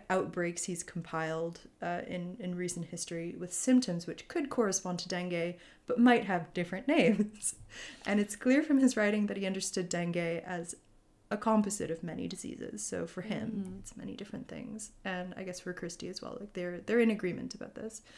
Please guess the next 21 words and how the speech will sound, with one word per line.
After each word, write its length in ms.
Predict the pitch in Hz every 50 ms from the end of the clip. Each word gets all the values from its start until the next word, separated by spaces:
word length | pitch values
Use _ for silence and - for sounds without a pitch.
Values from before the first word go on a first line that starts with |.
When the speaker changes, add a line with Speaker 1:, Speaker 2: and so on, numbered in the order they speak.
| - - - - _ -
Speaker 1:
And 100 | 202 208
here 240 | 247 302 285 254 -
I'll 80 | 220
explain 380 | 214 214 214 - - 320 302 269
why 140 | 247 226 214
I'm 80 | 208
going 200 | 202 202 190 190
through 140 | 180 - 190
the 80 | 180 170
whole 180 | 170 - 160
list, 320 | 156 - - - - - -
because 300 | 190 185 - 180 - 170
I 120 | - 185
know 160 | 180 190 196
it 140 | 202 185 190
seems 480 | - - 190 175 170 170 170 - - - -
a 60 | - 180
little 200 | 180 175 165 160
bit 160 | 170 165 -
pointless, 500 | - - - - - - 214 - - - - - - - - - _ _ -
but 360 | - 190 185 180 - -